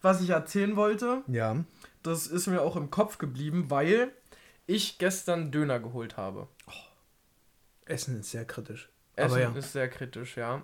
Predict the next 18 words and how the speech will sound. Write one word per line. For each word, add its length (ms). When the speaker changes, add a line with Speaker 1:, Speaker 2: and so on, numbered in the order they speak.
Speaker 1:
aber 280
Speaker 2:
Erzähl 320
ruhig 240
vom 220
saftigen 420
Döner. 240
War 160
er 60
lecker? 360
War 140
mit 200
Käse? 320
Speaker 1:
Nee, 200
ich 240
mag 260
Döner 300
nicht. 240
Speaker 2:
Ha? 280